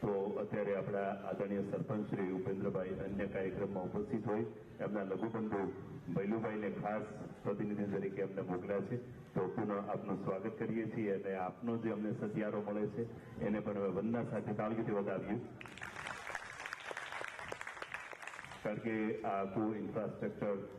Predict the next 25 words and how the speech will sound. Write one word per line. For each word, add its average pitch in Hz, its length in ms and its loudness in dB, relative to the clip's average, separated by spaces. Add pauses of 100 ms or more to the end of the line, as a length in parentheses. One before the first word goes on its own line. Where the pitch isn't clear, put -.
(380)
અ, 110 40 2
આપણને 101 680 2
એમની 101 460 2
ભલામણથી 101 1040 0
સ્કૂલ 104 200 0
તરફથી 101 340 0
મળતું 95 380 2
હોય 101 120 4
છે, 98 180 0
તો 98 220 2
એના 95 200 0
માટે 92 260 -2
આપણે 92 280 -2
પણ - 240 0 (500)
આભારી 95 440 2 (180)
વિશેષ 87 720 0
રહેવું 92 380 2
ઘટે. 101 320 0 (720)
આપણે 120 440 2 (360)
સ્વાગત 131 340 2
કરવા 98 240 2
જઈ 98 200 2
રહ્યા 98 340 0
છીએ 117 80 4
તમામ. 110 460 0